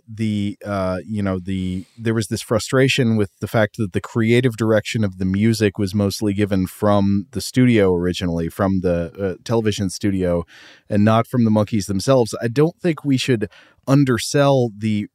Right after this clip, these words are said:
importance of the Monkees, like, the, the individual guys in the band, as, uh, as, as, like, what made the show popular, because Rafelson talks about how when they first put together the pilot episode, uh, they had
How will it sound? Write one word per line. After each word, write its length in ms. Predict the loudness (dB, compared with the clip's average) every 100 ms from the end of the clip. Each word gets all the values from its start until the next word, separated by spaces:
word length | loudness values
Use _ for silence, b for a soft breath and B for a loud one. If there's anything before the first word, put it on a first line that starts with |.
| -4
importance 760 | -4 -4 -2 -4 0 -2 -4 -2
of 380 | 2 2 -2 -2
the 80 |
Monkees, 800 | 2 4 4 2 0 0 0 0
like, 240 | 0 0 0
the, 220 | -6 -6 -4
the 160 | 0
individual 520 | 0 0 -2 0 -2
guys 340 | 0 2 0 0
in 80 | -2
the 80 |
band, 560 | 0 2 2 2 0 -4 B B B B _
as, 500 | 0 2 0 -4 -8 -8
uh, 340 | -4 -2 -2 -6 -12
as, 380 | -6 -6 -6 -10 _ _ _ -4
as, 140 | -2
like, 320 | -2 -4 -4
what 200 | 2 2
made 260 | 4 0 0
the 80 | -2
show 320 | 0 2 2
popular, 560 | 0 -6 -6 -8 -8 -6
because 720 | -6 0 2 4 2 0 -8 b b
Rafelson 500 | -2 -2 -2 -4 -4
talks 320 | -2 -2 -2
about 260 | -2 -2 -2
how 260 | -2 0 0
when 240 | 0 0
they 80 | 0
first 340 | 0 -2 0
put 120 | -2 -4
together 320 | -2 2 0
the 100 | -2
pilot 480 | -4 0 2 2 0
episode, 680 | -2 -4 0 2 2 -2 -8 B B B _
uh, 340 | 2 2 2 -2
they 160 | -2
had 240 | 2 2